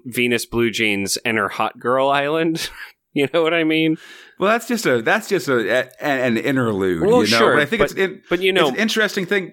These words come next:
Speaker 2: Yeah. So,
Speaker 1: Sorry.
Speaker 2: sorry, go ahead.
Speaker 1: No, no, I, I'm just saying my point is that he's not James Bond in that case.
Speaker 2: Yeah, definitely. I mean, and I, well, yeah, and I think a key, like, a, an important thing to remember, actually, is that, um,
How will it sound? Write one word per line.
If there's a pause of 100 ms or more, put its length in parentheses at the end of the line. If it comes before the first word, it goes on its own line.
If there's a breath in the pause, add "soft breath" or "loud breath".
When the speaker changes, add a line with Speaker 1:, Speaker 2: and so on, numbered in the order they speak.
Speaker 2:
Yeah.
So,
Speaker 1:
Sorry.
Speaker 2:
sorry,
go
ahead. (120)
Speaker 1:
No,
no,
I,
I'm
just
saying
my
point
is
that
he's
not
James
Bond (340)
in
that
case.
Speaker 2:
Yeah,
definitely.
I
mean, (320 loud breath)
and
I,
well,
yeah, (200)
and
I
think
a
key,
like,
a, (180)
an
important
thing
to
remember,
actually,
is
that,
um,